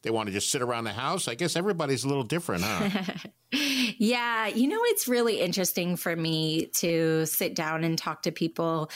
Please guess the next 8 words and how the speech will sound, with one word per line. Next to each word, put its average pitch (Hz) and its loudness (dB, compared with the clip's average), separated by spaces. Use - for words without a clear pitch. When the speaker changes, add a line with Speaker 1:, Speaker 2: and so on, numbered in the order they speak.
Speaker 2:
uh, 165 -2
in 180 2
their 175 2
seventies, 156 0
and 156 2
kind 453 0
of, 247 0
it's 226 -2